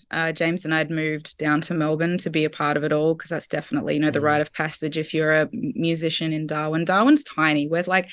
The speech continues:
Speaker 1: our population is smaller than Newcastle, and it's, uh, not, it takes, like, fifteen minutes to get just about anywhere you want or less here. We, we definitely enjoyed our time down south, and, you know, I've, I've lived
Speaker 2: Mm.
Speaker 1: out of a suitcase, uh, touring and traveling and whatnot before covid. So,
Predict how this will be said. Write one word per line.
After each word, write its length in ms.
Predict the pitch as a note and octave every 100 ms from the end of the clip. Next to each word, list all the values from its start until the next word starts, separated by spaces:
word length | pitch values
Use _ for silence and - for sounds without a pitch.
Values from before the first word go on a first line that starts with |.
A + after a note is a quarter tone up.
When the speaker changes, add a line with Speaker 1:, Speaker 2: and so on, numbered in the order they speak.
| - -
Speaker 1:
our 60 | F#3+
population 460 | G#3+ A3+ A3+ A#3
is 140 | B3 -
smaller 240 | G3 F3+
than 180 | F3 D#3
Newcastle, 600 | D3+ D#3+ F3 F#3 B3+ C4+ - - - -
and 120 | E3+ E3+
it's, 340 | D#3+ - - -
uh, 260 | E3+ E3 D#3
not, 240 | - F3 -
it 80 |
takes, 240 | B3 A#3+ -
like, 160 | F#3+
fifteen 340 | - E3 D3+ C#3+
minutes 220 | C3+ -
to 80 | -
get 240 | D3+ - -
just 180 | E3 D#3+
about 220 | D#3 -
anywhere 400 | D3 C#3+ D3 D3
you 240 | C#3+ D3
want 320 | D3 D3 C#3+ -
or 140 | C#3+
less 340 | C#3+ D3+ -
here. 400 | - D#3+ D3 E3+ F3 - - -
We, 600 | G3 G3+ G3 G3 F#3+ - _ -
we 140 | F#3
definitely 760 | G3+ G#3 A#3+ A3 G3 F#3+ F#3 F3
enjoyed 400 | F3+ D#3+ E3 E3
our 140 | D#3+ E3
time 400 | D#3 D#3 D#3+ D#3
down 420 | D#3+ D#3 D#3 D#3+
south, 460 | - D#3 D#3 D#3+
and, 180 | C#3+ D#3
you 60 | D#3
know, 100 | D#3
I've, 140 | D#3
I've 120 | - E3
lived 160 | D#3
Speaker 2:
Mm. 40 | D3+
Speaker 1:
out 80 |
of 60 | D3
a 80 | D3
suitcase, 760 | - D#3 - D#3+ D#3+ - - -
uh, 260 | - D#3 D#3
touring 440 | - E3 D#3+ D#3
and 80 | D#3
traveling 380 | D#3 D#3+ D#3+ D#3+
and 100 | D#3+
whatnot 320 | D#3 D#3+ D#3
before 280 | D#3+ - D#3+
covid. 500 | - D#3 D3+ D3+ D3+
So, 400 | - D#3+ D3+